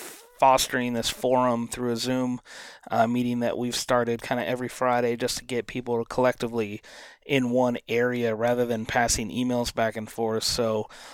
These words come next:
um, you know, I know not everybody has Facebook, and that's some of, sometimes the things that we struggle with is how do we connect with everybody that doesn't have internet capabilities or a smartphone or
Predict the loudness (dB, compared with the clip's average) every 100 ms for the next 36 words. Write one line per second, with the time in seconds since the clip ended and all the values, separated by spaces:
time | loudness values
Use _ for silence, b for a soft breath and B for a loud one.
0 | B -4 0 2 0 -4 -10 -6 -4 -2
1 | -4 -4 2 6 6 4 0 2 2 4
2 | 2 0 -2 0 0 0 -2 -2 0 0
3 | 0 0 0 2 4 4 2 0 0 2
4 | 2 0 0 2 2 2 -2 -2 0 2
5 | 0 2 0 2 2 4 2 2 0 0
6 | 2 4 2 -2 -4 -4 -4 -4 -6 -4
7 | -4 -4 -2 -2 -2 -2 -4 0 2 2
8 | 0 -2 0 2 2 0 B B B B
9 | B B B _ 6 8 8 6 2 0
10 | 2 4 4 4 2 0 0 0 0 2
11 | 0 0 0 0 0 -2 -2 2 2 2
12 | 0